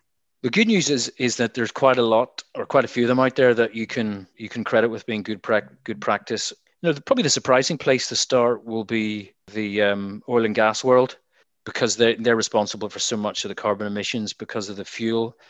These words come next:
sources they provide. But then they've probably the biggest impact to make if they can,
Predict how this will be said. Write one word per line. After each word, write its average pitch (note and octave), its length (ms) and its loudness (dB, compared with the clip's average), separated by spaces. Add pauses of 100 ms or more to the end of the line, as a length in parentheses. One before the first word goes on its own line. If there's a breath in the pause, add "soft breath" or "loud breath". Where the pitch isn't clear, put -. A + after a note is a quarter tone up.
(120)
sources B2+ 460 -2
they B2 140 2
provide. B2+ 540 2 (500 loud breath)
But C#3 160 0
then C#3 160 4
they've C#3 220 0
probably F#3+ 420 4
the C3 80 2
biggest B2 300 0
impact B2 380 0
to A#2 60 -6
make A2 440 -4 (160)
if - 120 -14
they A#2+ 140 0
can, A2 300 -4